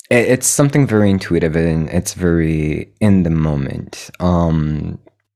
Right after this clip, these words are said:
if we start diving into it and I ask you, for example, you know, "What's going on? What do you want? What's not working?" Usually from the first sentence,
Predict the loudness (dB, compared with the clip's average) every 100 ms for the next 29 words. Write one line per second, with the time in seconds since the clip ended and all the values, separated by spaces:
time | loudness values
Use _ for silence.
0 | _ _ _ -12 -2 0 4 2 2 2
1 | 2 2 2 2 2 2 2 2 0 0
2 | 0 0 -2 -2 -2 -2 0 0 0 0
3 | -4 -2 -2 -2 -2 -2 -2 -2 -2 2
4 | 0 0 -2 0 2 2 2 2 0 0
5 | 0 0 0 2 2 0 -4 -20 -20 -20
6 | -20 -20 _ _ _ 0 0 2 0 2
7 | 0 0 0 0 0 -4 -14 _ -20 -20
8 | _ _ _ -6 0 2 4 2 4 2
9 | 0 0 2 2 2 0 0 0 -2 0
10 | -2 -6 -12 -14 -14 -18